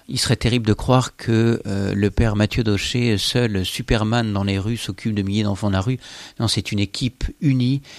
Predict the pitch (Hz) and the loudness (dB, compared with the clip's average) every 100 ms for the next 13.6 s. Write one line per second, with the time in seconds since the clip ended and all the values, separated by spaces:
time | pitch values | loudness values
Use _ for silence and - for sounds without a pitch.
0 | - - - - 120 - 123 117 - 110 | -20 -10 -4 0 0 0 0 0 -2 -2
1 | - 117 98 127 143 104 - - - 127 | 0 0 2 2 2 0 -6 -20 -12 -12
2 | - - 110 107 120 104 - 110 98 117 | -10 -4 0 2 2 0 -2 -4 -4 -6
3 | 117 104 - 117 113 98 101 113 139 131 | -6 -8 -8 -6 -6 -4 -4 -2 -2 -2
4 | 92 - - - - 92 98 92 127 101 | -4 -12 -20 -16 -6 -2 -2 -2 -2 -2
5 | - 113 - 120 104 - - 101 92 127 | -2 -4 -4 -4 -4 -4 -8 -6 -2 -2
6 | 131 117 - - 95 92 - 104 95 90 | -2 -4 -10 -8 -6 -4 0 2 2 -2
7 | - - - 143 - - 110 113 113 107 | -10 -10 0 0 0 -4 -4 -2 0 -2
8 | - 117 110 - 98 101 92 107 92 123 | -2 -4 -6 -4 -4 -2 -2 -2 -2 -2
9 | 110 - 98 92 - 135 - - - 110 | -4 -2 -6 -6 -6 -8 -10 -20 -14 -10
10 | - - 107 104 - 101 92 101 95 - | -6 -2 -2 -2 -4 -8 -6 -8 -8 -10
11 | 92 95 107 95 - - - 95 98 107 | -10 -8 -8 -10 -14 -20 -10 -2 0 0
12 | 120 117 98 - - - - - 98 87 | 0 0 -2 -4 -8 -12 -10 -8 -8 -6
13 | 90 90 87 87 90 - | -4 -4 -6 -8 -10 -12